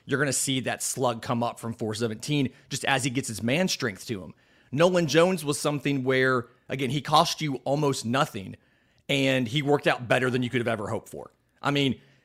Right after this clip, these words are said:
a two ninety-two batting average is really good for, like, that's, that plays on every single team. Never mind, uh,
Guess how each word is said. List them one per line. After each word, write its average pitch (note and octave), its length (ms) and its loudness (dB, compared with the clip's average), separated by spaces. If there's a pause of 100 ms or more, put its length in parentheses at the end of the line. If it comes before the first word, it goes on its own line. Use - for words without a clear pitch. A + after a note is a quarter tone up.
(140)
a C#3+ 80 4
two A#3 160 4
ninety-two G3+ 340 6
batting D3+ 320 6
average A2+ 560 -2
is C3+ 460 2 (400)
really F3+ 260 8
good D#3 280 6
for, D3 340 0
like, - 320 0
that's, D#3+ 280 6
that F3 240 4
plays F#3 320 6
on D#3+ 140 2 (120)
every C3 280 0
single A#2+ 300 -2
team. A2+ 340 -2
Never B2 220 0
mind, B2 460 0 (500)
uh, A2 260 -6